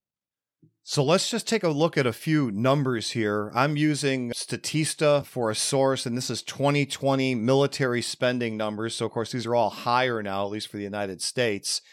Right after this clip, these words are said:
And there are other numbers that vary by a little bit. You might find another list that measures military spending a little bit differently, but they're all about in the same ballpark. And, of course, <laughs> the United States is well beyond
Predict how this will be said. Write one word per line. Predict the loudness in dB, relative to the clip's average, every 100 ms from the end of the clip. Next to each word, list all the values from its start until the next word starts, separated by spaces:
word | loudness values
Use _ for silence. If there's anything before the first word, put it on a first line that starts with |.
| -20 -10
And | 0 2
there | 6
are | 6 6
other | 4 2
numbers | 2 2 4 2 0
that | -2
vary | -4 0 0 0 -2
by | 0 0 0 0 -2
a | -2
little | 0 0
bit. | 0 2 2 2
You | -4
might | -2 -2 -2
find | -2 0 0 -4 -4
another | 0 2 0
list | -2 2 2 0 -2
that | 0 0 -2
measures | 0 2 2 -4 -4
military | -4 -4 -4 -6
spending | -4 -4 -2 -2 -2
a |
little | -4 -4
bit | -6 -6
differently, | -2 -2 -2 -6 -4 -4 -6 _ _ _ _
but | 2 4 4 0 _
they're | -2 4 8
all | 8 8
about | 8 6 4
in |
the | 0
same | -2 0 0 4
ballpark. | 6 6 4 0 -2 -2
And, | -4
of |
course, | -2 0 0
<laughs> | 0
the | -2
United | 2 2 2
States | -2 0 0 0
is | -4 -8
well | -4 2 6 6 4
beyond | 0 -2 0 0 -2 -4 -8